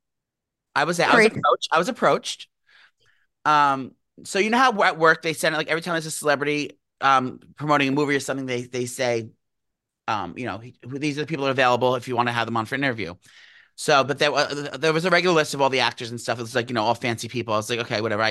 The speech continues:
Speaker 1: of course, I said yeah, them, but they never come on my show. But then it said, um, they needed someone f-, to host, to, um, go there to be a correspondent for Barstool to this, um, this, to this convention at the Javits Center.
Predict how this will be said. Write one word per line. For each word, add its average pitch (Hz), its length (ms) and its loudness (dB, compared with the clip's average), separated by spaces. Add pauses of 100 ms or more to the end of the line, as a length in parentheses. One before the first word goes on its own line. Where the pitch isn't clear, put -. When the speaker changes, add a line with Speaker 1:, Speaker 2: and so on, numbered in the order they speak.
(160)
Speaker 1:
of - 100 -20
course, 120 200 -2
I 113 60 -10
said 110 160 -4
yeah, 104 160 -4
them, 101 240 -2
but 107 80 -8
they 110 60 -6
never 104 160 -6
come 113 160 -12
on 98 100 -8
my 98 100 -8
show. 98 300 -6 (1120)
But 170 340 -18
then 135 100 -2
it 123 120 -2
said, 139 320 0 (480)
um, 123 400 2 (400)
they 147 100 0
needed 147 260 0
someone 151 380 2
f-, - 320 -14 (120)
to 139 260 -2
host, 156 640 0
to, 139 120 0
um, 123 160 4
go 147 220 4
there 135 260 4
to - 160 -10
be 123 120 -4
a 110 40 -2
correspondent 131 800 4
for 120 240 -4
Barstool 123 640 0 (460)
to 151 140 -2
this, 117 380 0 (380)
um, 107 340 2 (320)
this, 120 200 -6
to - 140 -8
this 120 160 -4
convention 139 640 -2
at 107 120 -8
the 107 60 -14
Javits 139 340 0
Center. 76 360 -10